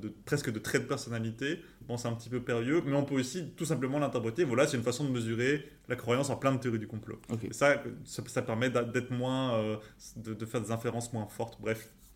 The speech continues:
Speaker 1: Donc, il y a ces mesures générales qu'on utilise souvent.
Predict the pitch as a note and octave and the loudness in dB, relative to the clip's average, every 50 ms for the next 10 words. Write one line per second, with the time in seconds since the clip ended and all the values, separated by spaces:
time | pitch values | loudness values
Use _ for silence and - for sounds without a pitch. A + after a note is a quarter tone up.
0 | - - - - - - - - - - - - - - - - - D3 D3+ C#3+ | -20 -20 -20 -20 -20 -20 -20 -20 -20 -20 -20 -20 -20 -20 -20 -8 -2 2 6 8
1 | C#3+ C#3 C#3 - - F3+ F3+ F#3 F#3 E3+ D#3 E3 D#3+ C#3+ C3+ D3 C#3+ C3+ C3 A#2+ | 8 8 8 8 6 6 6 6 6 4 4 4 2 4 4 4 4 2 2 4
2 | B2+ C#3 E3 G3+ F#3+ - C#3+ C3+ C3 B2+ A#2+ B2+ B2+ A#2+ B2 A#2 - - B2 A#2 | 4 4 4 2 0 -2 -4 -2 -2 -2 -2 -2 -2 -2 -2 -4 -4 -4 -4 -2
3 | B2+ C#3+ F3 F#3+ F#3+ | 0 0 0 -2 -2